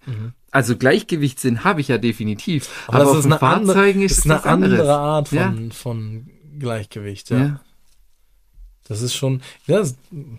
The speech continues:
Speaker 1: ist halt eine Gefühlssache, die kannst du ja
Speaker 2: Ich glaub, ist
Speaker 1: trainieren.
Speaker 2: auch einfach Übung.
Speaker 1: Ja,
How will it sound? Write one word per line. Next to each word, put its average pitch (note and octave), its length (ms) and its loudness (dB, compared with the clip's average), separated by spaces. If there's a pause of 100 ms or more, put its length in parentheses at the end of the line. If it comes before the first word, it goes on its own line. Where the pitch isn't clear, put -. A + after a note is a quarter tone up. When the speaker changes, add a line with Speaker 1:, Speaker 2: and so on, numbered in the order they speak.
(140)
Speaker 1:
ist - 180 -14
halt - 140 -10
eine G#2+ 100 -4
Gefühlssache, G#2 600 -6
die G2 100 -12
kannst A2+ 240 -10
du - 40 -8
ja G2+ 60 -6
Speaker 2:
Ich - 40 -10
glaub, G2+ 160 -6
ist A#2 120 -2
Speaker 1:
trainieren. F2+ 120 -2
Speaker 2:
auch G#2+ 40 -6
einfach A2 260 -4
Übung. A#2 440 -6
Speaker 1:
Ja, G#2+ 280 -6